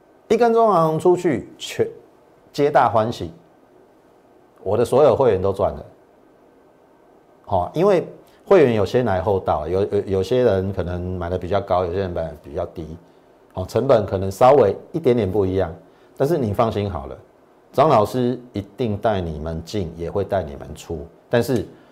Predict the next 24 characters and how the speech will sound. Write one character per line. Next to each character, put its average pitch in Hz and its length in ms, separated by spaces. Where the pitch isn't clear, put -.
这 151 200
个 135 120
是 123 300
应 127 340
该 120 260
是 117 140
一 117 60
个 104 120
刚 101 280
起 80 360
步 98 160
的 80 120
时 71 200
候， 78 240
好， 85 260
至 139 120
少 87 280
我 85 340
是 110 140
这 110 100
样 95 160
认 95 140
为 - 60
的。 - 120